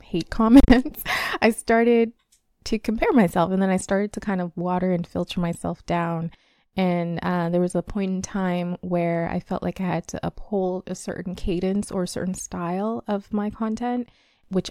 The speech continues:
also messed with, with what I was putting out. And then again, like, it just threw me into a, a downward spiral, spiral of questions. Like, what can I change? Should I change this? But then,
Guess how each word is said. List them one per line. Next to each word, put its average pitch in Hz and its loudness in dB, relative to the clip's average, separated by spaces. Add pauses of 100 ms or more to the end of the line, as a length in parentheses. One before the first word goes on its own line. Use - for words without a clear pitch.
also 180 -2
messed 165 -4
with, 165 0 (560)
with 180 -2
what 175 2
I 165 0
was 156 -2
putting 170 0
out. 160 0
And 165 -4
then 156 -4 (260)
again, 185 6
like, 156 0
it - -2
just - -10 (240)
threw 208 6
me 190 4
into 180 0
a, 139 -4
a 160 -4
downward 170 -6
spiral, 170 -4
spiral 185 -2
of 165 -6
questions. 170 -6 (360)
Like, 165 -6
what 160 -2
can 175 -2
I 196 0
change? 208 -6
Should 170 -8
I 185 -4
change 285 -8
this? 151 -12 (520)
But 196 -4
then, 190 0